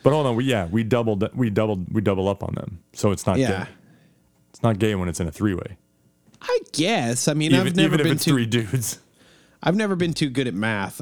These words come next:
Speaker 2: I mean, Bill Burr is related. That I believe. That I believe. I think
Speaker 1: Yeah, I'm sorry, the, the W T F podcast, the, the most popular comedy podcast, who, by the way, interviewed the president.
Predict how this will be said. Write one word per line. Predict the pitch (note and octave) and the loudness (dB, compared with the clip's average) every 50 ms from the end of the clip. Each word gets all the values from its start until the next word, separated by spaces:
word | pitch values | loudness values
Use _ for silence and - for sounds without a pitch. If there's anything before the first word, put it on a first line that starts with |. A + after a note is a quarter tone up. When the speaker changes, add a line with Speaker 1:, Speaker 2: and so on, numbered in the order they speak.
| - | -2
Speaker 2:
I | - E3+ | 0 0
mean, | F#3+ G#3+ G#3+ F3+ | 2 2 0 0
Bill | - G#3+ B3+ D4 | 0 0 -2 0
Burr | C4 F#3 G3+ A3+ A#3+ F#3 | 0 0 0 0 0 0
is | C#3 B2 G#2 A2 | -2 -2 -2 -2
related. | A#2 A2+ A2+ A2 G#2+ G#2 G2+ F#2+ | -2 0 0 0 0 -2 -2 0
That | G2 D3+ F3 F#3 | 0 2 2 2
I | E3+ D3 | 0 0
believe. | B2 A#2 A#2 A2 G#2 F#2+ F2+ F2+ - - - _ - - _ _ _ - | -2 -2 -2 -2 -2 -2 -4 -6 -8 -12 -18 _ -20 -20 _ _ _ 0
That | D3+ C#3+ C#3 | 0 0 0
I | B2+ | 0
believe. | G#2+ G#2+ F#2+ F2+ F2 - | -2 -4 -4 -4 -4 -2
I | - C#3 | 0 0
think | E3+ D#3+ D#3 D#3+ - A2+ A#2+ | 2 4 4 4 2 2 -2
Speaker 1:
Yeah, | A#2 - - - - - - | -6 -8 -10 -16 -20 -12 -2
I'm | - C#3 | 0 0
sorry, | C#3+ D3+ D#3+ C#3+ C3+ | 2 2 2 0 0
the, | A2+ G2+ C3+ | 0 0 0
the | C3+ B2+ C#3 | 0 0 0
W | B2+ C3 C#3+ D3 D3+ D3+ C#3+ | 0 2 0 2 2 0 -2
T | - - C3+ B2+ | -2 0 0 0
F | B2 A#2+ - | 0 0 0
podcast, | - A#2 A2 A2+ A2 - A#2 A#2 A#2 - - | 2 2 2 2 2 0 0 0 0 -2 -2
the, | A2 | -2
the | G2+ F#2 F#2 G#2+ G#2+ | -2 0 0 0 0
most | G#2+ G#2 G2 - | 0 -2 -2 -4
popular | - A2 A2 A2+ A2 A#2 A2 G#2 G2+ | -2 0 0 0 0 -2 -2 -2 -2
comedy | - - - G2 G2 G2+ G2+ G2+ | -2 -2 -2 0 0 0 -2 -4
podcast, | - - F#2+ F#2+ F#2 F2+ G#2 F#2 F#2 F#2 - - - _ _ - - _ _ _ _ - - - - _ - | -2 -2 -2 -2 0 -2 -2 -2 -2 -2 -6 -8 -16 _ _ -20 -20 _ _ _ _ -20 -20 -20 -12 _ 2
who, | - A#3+ G3+ | 2 2 4
by | E3+ A#3+ B3 | 4 2 2
the | A#3+ F#3+ | 2 2
way, | F#3+ G#3 A#3+ A#3 E3 C3+ C3+ C#3 C3+ - | 2 2 2 2 2 2 2 0 -2 -2
interviewed | - F3+ G3 G3 F3 D3+ F3 F#3 E3 B2+ | 0 0 2 2 2 2 0 0 0 0
the | B2 | -2
president. | - - - - G3+ G#3+ D3+ G#2 F2+ F#2+ G2 A#2 - | -4 -2 -2 0 0 2 2 0 0 0 0 -2 -4